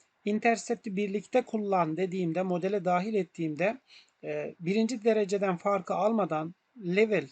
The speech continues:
seviye düzeyinde yüzde beş anlamlı olarak, e,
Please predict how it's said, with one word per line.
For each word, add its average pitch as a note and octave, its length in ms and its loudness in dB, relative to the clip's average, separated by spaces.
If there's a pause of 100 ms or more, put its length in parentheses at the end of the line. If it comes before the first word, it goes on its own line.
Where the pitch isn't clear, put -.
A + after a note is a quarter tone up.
seviye G3 440 -2
düzeyinde F3 640 -2 (340)
yüzde G3+ 400 0
beş - 440 -2 (240)
anlamlı F#3+ 500 0
olarak, F#3 500 2 (520)
e, D#3 360 -4